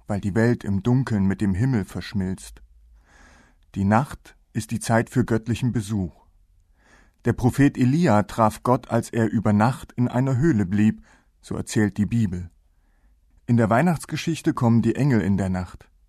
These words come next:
Viele dieser nächtlichen Begegnungen haben etwas gemeinsam. Die Nacht markiert den Wendepunkt. Weil sich die Dinge ändern müssen.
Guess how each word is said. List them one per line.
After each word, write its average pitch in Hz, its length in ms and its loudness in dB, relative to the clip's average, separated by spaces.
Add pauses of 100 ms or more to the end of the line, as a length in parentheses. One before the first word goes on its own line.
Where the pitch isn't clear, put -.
(500)
Viele 156 280 4
dieser 110 280 4
nächtlichen 113 640 2
Begegnungen 110 540 2
haben 107 260 0
etwas 107 300 -6
gemeinsam. 101 680 -2 (720)
Die 117 80 4
Nacht 113 360 2
markiert 123 380 0
den 127 180 2
Wendepunkt. 95 720 -2 (1160)
Weil 98 160 0
sich 101 140 -6
die 113 120 0
Dinge 113 240 4
ändern 131 320 4
müssen. 95 320 -4